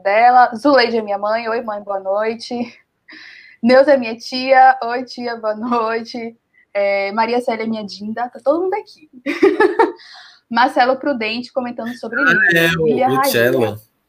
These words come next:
Speaker 2: A gente conversou recentemente quando eu tive em Aracaju, justamente esse mesmo processo que eu, que eu tive com você de ajudar no mestrado e tal, eu <laughs> também conversei com ele bastante, assim.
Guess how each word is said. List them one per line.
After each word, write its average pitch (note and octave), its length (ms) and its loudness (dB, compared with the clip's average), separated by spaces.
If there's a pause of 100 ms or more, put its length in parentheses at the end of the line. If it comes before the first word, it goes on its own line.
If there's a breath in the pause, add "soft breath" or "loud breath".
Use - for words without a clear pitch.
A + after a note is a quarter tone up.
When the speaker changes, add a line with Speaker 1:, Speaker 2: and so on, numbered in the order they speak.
(480 soft breath)
Speaker 2:
A A2+ 120 0
gente B2 240 -2
conversou D3 460 2
recentemente D3 540 -4
quando B2 140 -4
eu A#2+ 80 0
tive A#2+ 200 -4
em A#2+ 60 -2
Aracaju, A2+ 520 -2
justamente C3 680 -4 (280 loud breath)
esse C#3+ 280 0
mesmo D#3 320 -2
processo D#3 520 0
que C#3 140 -4
eu, B2 220 0
que A#2+ 240 -2
eu A2+ 120 2
tive A2+ 240 -6
com A2+ 140 -8
você A2 320 -2
de A#2 100 -2
ajudar A2 440 -2
no A#2 100 -6
mestrado A2 480 -6
e A2 40 -8
tal, A#2 260 -2
eu B2 100 -2
<laughs> - 80 -8
também D#3 320 2
conversei C#3 480 0
com - 180 -2
ele C3 240 0
bastante, B2 680 -4
assim. - 260 -16